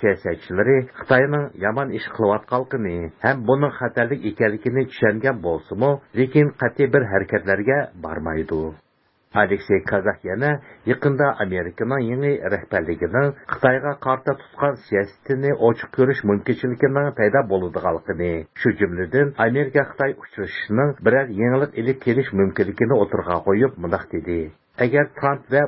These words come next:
булыпмы ташкы эшләр министры Помпео уйгырларның хокукларын кугдаш өчен әмәли хәрәкәтләрне кылган булсымы, бу хаҗәт әмәс. Сәбәбе у вакытларда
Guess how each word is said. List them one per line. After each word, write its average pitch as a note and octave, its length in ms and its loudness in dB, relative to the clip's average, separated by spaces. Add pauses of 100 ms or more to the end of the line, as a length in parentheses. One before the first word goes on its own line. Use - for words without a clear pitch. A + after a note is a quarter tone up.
булыпмы C#3+ 400 2
ташкы C3 300 -2
эшләр C3 320 -2
министры B2+ 580 0
Помпео G2 640 0 (160)
уйгырларның C#3 600 2
хокукларын C3+ 680 0
кугдаш G2 460 0
өчен - 340 -6
әмәли A2+ 460 2
хәрәкәтләрне B2+ 680 0
кылган G2+ 380 0
булсымы, G#2 460 0 (180)
бу C3 160 4 (100)
хаҗәт F2 460 -2
әмәс. E2+ 340 0 (460)
Сәбәбе C#3 480 4
у C#3 220 4
вакытларда A#2+ 580 0